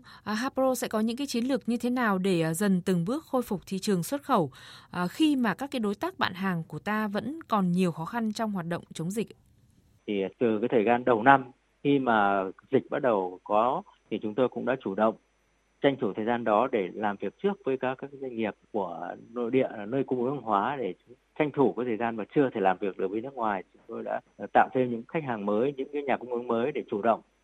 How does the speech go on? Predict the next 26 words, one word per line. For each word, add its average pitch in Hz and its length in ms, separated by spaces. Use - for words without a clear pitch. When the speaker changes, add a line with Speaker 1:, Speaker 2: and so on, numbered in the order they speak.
Speaker 2:
sẵn 156 200
sàng 117 200
cái 131 120
lượng 127 180
hàng 104 340
để 90 160
có 117 100
thể 110 140
là 95 240
khi 131 160
mà 104 340
dịch 101 140
chấm 120 120
dứt 165 200
thì 107 140
có 113 120
thể 95 100
tăng 123 260
được 104 260
cái 104 280
xuất, - 100
hoạt 117 140
động 104 140
xuất - 120
khẩu. 101 300
Và 113 100